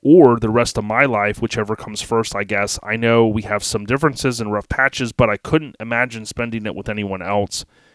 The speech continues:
And I like how he blames it on her. He says, "You finally decided to spend."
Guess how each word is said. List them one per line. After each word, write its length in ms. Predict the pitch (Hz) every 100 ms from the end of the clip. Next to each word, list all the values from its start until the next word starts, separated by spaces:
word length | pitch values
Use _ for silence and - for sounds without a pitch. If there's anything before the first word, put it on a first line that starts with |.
| _ _ _ -
And 100 | 135
I 80 | 139
like 220 | 202 277
how 160 | 254 202
he 120 | 170
blames 380 | 139 160 156 131
it 80 |
on 140 | 123 98
her. 400 | - 143 110 80 _ _ _ _
He 140 | - 156
says, 340 | 170 135 113
"You 440 | 110 117 170 254
finally 500 | - 185 143 135 120
decided 520 | 107 110 - 107 101 98
to 60 |
spend." 440 | - - 104 92